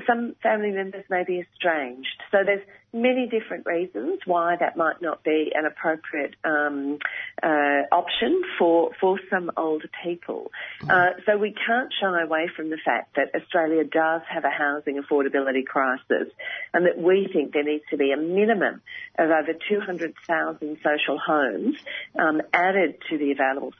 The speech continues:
Speaker 1: stock by twenty twenty-five if we're really going to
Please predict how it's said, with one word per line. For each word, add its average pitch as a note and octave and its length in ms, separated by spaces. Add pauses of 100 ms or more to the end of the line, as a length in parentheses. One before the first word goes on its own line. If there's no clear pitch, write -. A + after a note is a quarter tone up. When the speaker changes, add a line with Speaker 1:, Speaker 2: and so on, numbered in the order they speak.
Speaker 1:
stock - 360
by C#3+ 140
twenty C#3+ 260 (120)
twenty-five B2 720 (300)
if G3 160 (120)
we're D#3+ 120
really D#3 360
going C#3 200
to - 60